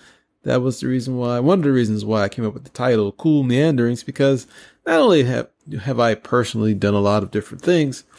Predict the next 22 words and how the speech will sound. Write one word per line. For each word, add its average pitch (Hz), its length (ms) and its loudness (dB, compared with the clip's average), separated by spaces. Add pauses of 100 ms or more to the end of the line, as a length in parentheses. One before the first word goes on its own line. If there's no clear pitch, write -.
(420)
but 113 100 0
I'm 123 140 2
into 127 320 2
a 104 40 2
lot 107 180 2
of 98 80 -2
different 95 260 -4
topics - 560 -8
like 82 180 -12
education, 107 920 0 (420)
culture, 104 540 0
lifestyle, 98 880 -2
entertainment, 107 1000 -2
sports. 107 720 0 (800)
And 95 680 -6 (100)
in 107 160 -8
this 143 220 2
episode, 101 680 0 (720)
I 117 60 -8
decided 104 480 0
to, 98 560 -6 (340)
uh, 95 260 -8